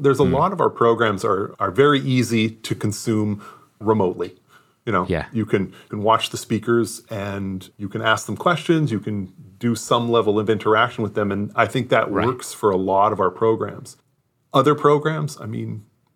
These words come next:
Speaker 1: you know, we do mock trials or, you know, that sort of thing. And that is awfully tough to do on Zoom. We, we did it last year, but I will say that, you know, there is a certain benefit to being in the same room with everybody and being able to,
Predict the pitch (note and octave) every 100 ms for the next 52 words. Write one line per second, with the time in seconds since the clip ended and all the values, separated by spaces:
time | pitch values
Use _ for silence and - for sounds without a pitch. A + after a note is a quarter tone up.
0 | - G#2+ G#2+ - - A#2 A#2 G#2+ G2+ -
1 | B2 A#2 A#2 G#2+ G2+ F#2+ - A#2+ G2+ G2+
2 | A2 - A2 G2+ G2+ F#2+ - - G2 G2
3 | F#2 A#2+ B2 A2 G2 - - - G#2 G2+
4 | - G2 - G2+ - - G2 G#2+ F#2+ G2
5 | _ _ G2+ F#2+ F#2 G2+ F2+ F2 G#2 G2
6 | - B2+ G#2 A2 A#2 A#2+ G#2+ G#2+ - A2+
7 | A2 - - - _ - G#2+ - - A2+
8 | A2+ G#2+ - A#2+ C#3+ - - - _ -
9 | C#3+ G#2 F#2+ C3+ C#3 A#2+ D3 C#3+ G#2+ B2
10 | C3+ G2+ G2 G#2 A2+ A#2 A#2 - B2 A2+
11 | B2 D3+ A#2+ F#2 F#2+ F#2 F2+ F#2 F2+ G2+
12 | G2+ G#2 G2+ G#2+ G#2+ F#2+